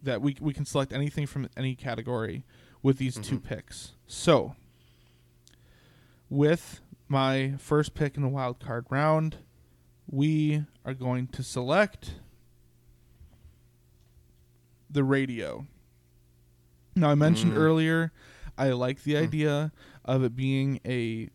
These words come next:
Speaker 1: social gathering, people talking, um, but I am a big sports fan, and I, I do wanna hear the broadcast. I wanna hear, uh, in,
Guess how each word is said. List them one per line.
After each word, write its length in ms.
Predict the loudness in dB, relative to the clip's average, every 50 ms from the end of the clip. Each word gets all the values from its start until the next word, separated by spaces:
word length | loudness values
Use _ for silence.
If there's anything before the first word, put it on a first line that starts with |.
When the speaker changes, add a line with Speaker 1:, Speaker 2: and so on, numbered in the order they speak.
| -16
Speaker 1:
social 560 | -10 -2 2 2 2 2 2 2 0 2 0 0
gathering, 460 | -2 -2 -2 -2 0 0 0 -2 -4
people 280 | -6 -8 -10 -10 -12 -12
talking, 680 | -12 -10 -6 -4 -4 -4 -4 -4 -4 -2 -2 -2 -4 -6 -10 -20 -20 -20 _ _ -6
um, 380 | -2 0 0 2 0 0 -2 -4 0 4
but 240 | 4 6 6 4 2 0
I 120 | 0 2
am 300 | 2 4 4 4 4 4
a 80 | 2 4
big 200 | 2 2 0 -2
sports 340 | -4 0 2 2 2 2 -2
fan, 380 | -6 -6 -6 -6 -8 -12 -12 -8
and 180 | -4 -2 -2
I, 120 | -2 -4 -6 -8 -10 -8
I 60 | -8 -8
do 280 | -4 2 4 6 6
wanna 220 | 6 6 4 2 0
hear 340 | 0 -2 0 0 2 2
the 120 | 2 0 -2
broadcast. 680 | 0 0 0 0 0 -2 -6 -12 -14 -14 -16 -20 -14 -8 -6
I 80 | -6
wanna 360 | -6 -4 -4 -2 -2 0 0
hear, 420 | 0 -2 -2 -2 -2 -2 -4 -4 -4
uh, 140 | -4 -4 -2 -2
in, 220 | -2 -4 -4 -4